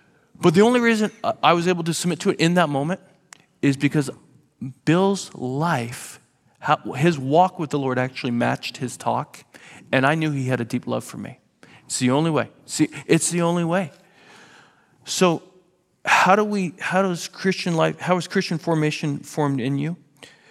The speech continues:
Um, when it, when gospel truth hits you,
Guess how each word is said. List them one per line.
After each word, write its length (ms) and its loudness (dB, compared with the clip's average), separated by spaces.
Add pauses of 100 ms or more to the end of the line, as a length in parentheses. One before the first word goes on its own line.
(360)
Um, 320 0 (500)
when 180 2
it, 180 0
when 140 0
gospel 360 -2
truth 280 -6 (260)
hits 380 -4
you, 160 -14